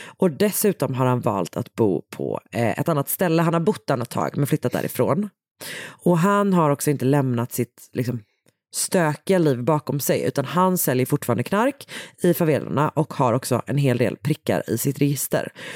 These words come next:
Så polisen, eh, plockar in honom på förhör och först säger han, alltså det här är ändå så starkt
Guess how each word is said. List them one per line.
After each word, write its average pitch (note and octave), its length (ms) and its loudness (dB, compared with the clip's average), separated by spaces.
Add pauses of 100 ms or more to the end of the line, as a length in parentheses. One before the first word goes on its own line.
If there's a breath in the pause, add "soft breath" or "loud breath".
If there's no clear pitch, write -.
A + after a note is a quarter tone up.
(180 loud breath)
Så - 160 -4
polisen, A3 720 2 (220)
eh, D#3+ 160 4
plockar F3 240 0
in G3 200 6
honom E3 160 4
på C#3+ 100 -4
förhör E3 520 2 (340 loud breath)
och F#3 160 0
först G#3 240 0
säger D#3 160 4
han, C#3+ 300 2 (160)
alltså D#3+ 180 2
det F#3+ 100 0
här F3+ 160 4
är D#3+ 40 4
ändå C#3+ 180 0
så C3 260 0 (520)
starkt - 640 -2